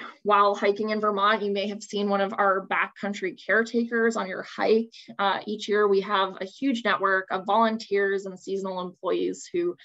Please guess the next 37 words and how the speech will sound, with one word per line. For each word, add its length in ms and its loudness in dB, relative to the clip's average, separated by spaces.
take 240 0
care 200 4
of 80 0
our 120 0
trails, 600 -6
connect 540 -4
with 200 0
hikers 760 2
on 140 -8
the 60 -14
summits, 760 2
and 200 2
care 240 0
for 240 -2
the 80 -2
backcountry 720 -6
campsites 520 -4
and 140 -10
outhouses. 880 -4
This 140 -4
is 80 0
actually 400 2
a 40 4
big 300 -4
part 380 2
of 400 0
what 200 -4
I 200 2
do. 340 4
I 420 2
lead 380 -4
volunteer 540 0
groups 500 2
during 240 -8
the 80 -10
summertime, 840 0
um, 340 -6